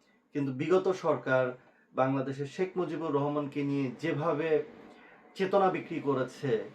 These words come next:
ভাঙারি দোকানের মতন জিনিসপত্র বিক্রি করেছেন, আমার ধারণা বিএনপি এই কাজটা করবে না, বিএনপির নেতাকর্মীরা হয়তো বা তাকে নিয়ে at least এইরকম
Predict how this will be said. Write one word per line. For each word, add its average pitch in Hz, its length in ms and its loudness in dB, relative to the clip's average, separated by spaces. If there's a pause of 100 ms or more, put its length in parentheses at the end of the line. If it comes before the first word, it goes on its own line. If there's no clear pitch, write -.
(140)
ভাঙারি 156 460 0
দোকানের 156 400 0
মতন 151 400 -2
জিনিসপত্র 151 520 -4
বিক্রি 131 260 -6
করেছেন, 110 460 -6 (580)
আমার 190 240 8
ধারণা 202 280 10
বিএনপি 175 440 2
এই 165 100 0
কাজটা 151 320 2
করবে 113 400 -2
না, 113 240 -6 (120)
বিএনপির 127 400 -6
নেতাকর্মীরা 123 600 -4
হয়তো 135 260 -6
বা 143 100 -2
তাকে 123 360 -4
নিয়ে 117 280 -6
at 117 120 -14
least 120 160 -10 (520)
এইরকম 165 580 0